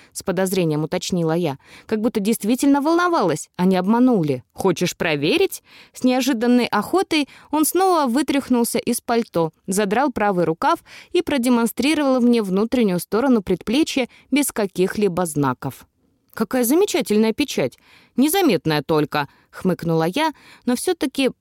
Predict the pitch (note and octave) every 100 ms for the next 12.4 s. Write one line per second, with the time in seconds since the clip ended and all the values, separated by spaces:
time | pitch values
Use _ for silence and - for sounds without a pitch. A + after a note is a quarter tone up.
0 | - G#3+ F#3 E3 - E3 C#4 D#4+ G#3+ D#3
1 | D3+ - - - C#4 G3 - F3 G#3 C4
2 | D4 D4 C#4 - E4 D#4 D4+ D4 G3 E3
3 | C4+ E4 C4 F#3 F3 E3+ G#3 G#3 _ F#3
4 | E3 D#3 C#3+ C3 D3+ G#3+ D4 D4+ D#3+ D3+
5 | A3+ B3 - A#3 A3 G#3+ D3 C#3 D3 C#3+
6 | D3 C#3+ C3+ C3+ B2 - _ - - _
7 | - - D#4 D4 D#4+ - A3 G#3+ A#3+ -
8 | A#3+ B3+ C4 A3 G#3 G#3+ - G#3+ G3 A3
9 | D#4 F4+ - C4+ - - G3 A#3+ - -
10 | - E4 - C#4 G#3 A3 G#3 G#3 G#3 F3
11 | D#3+ - A3 D4+ C4 F#3+ F3 A3 D#4+ D#4
12 | A#3 G3+ F#3 -